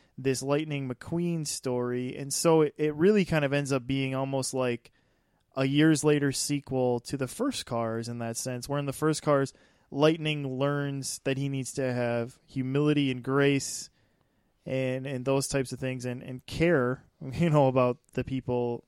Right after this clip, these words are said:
or cars around him. And then you have this one where he's in kind of, like, the twilight years of his racing career and kinda going from there. But,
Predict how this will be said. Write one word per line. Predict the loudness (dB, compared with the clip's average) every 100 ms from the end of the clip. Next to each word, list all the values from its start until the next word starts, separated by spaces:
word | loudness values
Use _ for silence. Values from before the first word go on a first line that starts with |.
| _
or | -20 -20 _ _ _ _ _ _ -16
cars | -10 -8 -8 -10 -18 _ _ _ _ _ -2
around | 0 0 0
him. | -4 -6 -6
And | -8 -6
then | -4 -4
you | -4 -4
have | -2 -2 -2
this | -2 -2 -2
one | -4 -4
where | -4
he's | -4 -6
in | -6 -8 -10
kind | -8 -6
of, | -6
like, | -6 -6 -6 -14 _ _ _ _ _ _ _
the | -8
twilight | 2 4 4 2
years | 0 -2
of | -2
his | -2
racing | 2 4 4 0 -6 -8
career | -8 -8 -4 -4 -6 -10 _ _ _ _ -10
and | -8 -6 -6
kinda | -6
going | -4 -6
from | -8
there. | -8 -4 0
But, | 6 6